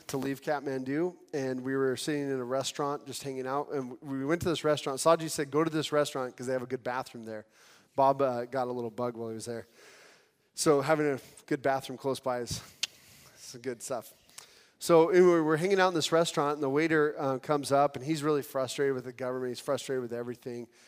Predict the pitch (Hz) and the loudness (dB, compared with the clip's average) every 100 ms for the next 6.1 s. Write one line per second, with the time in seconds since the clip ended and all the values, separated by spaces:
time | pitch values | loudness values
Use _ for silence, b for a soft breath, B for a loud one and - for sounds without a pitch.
0 | b - 143 147 131 143 135 - 135 - | b -8 0 0 0 -2 -4 -6 -12 -10
1 | 120 135 123 120 117 - 117 110 110 - | -10 -8 -6 -6 -8 -8 -6 -6 -8 -12
2 | b b b b b 127 120 113 113 110 | b b b b b -6 -4 -4 -8 -12
3 | - 131 127 127 127 117 127 - 139 127 | -6 -4 -2 -2 -4 -4 -4 -2 -2 -2
4 | 139 135 135 131 123 135 123 123 - 120 | -2 -2 -2 -4 -4 -6 -4 -6 -6 -10
5 | 120 123 120 139 120 - 123 123 113 117 | -6 -6 -6 -8 -8 -8 -8 -8 -8 -10
6 | 110 | -12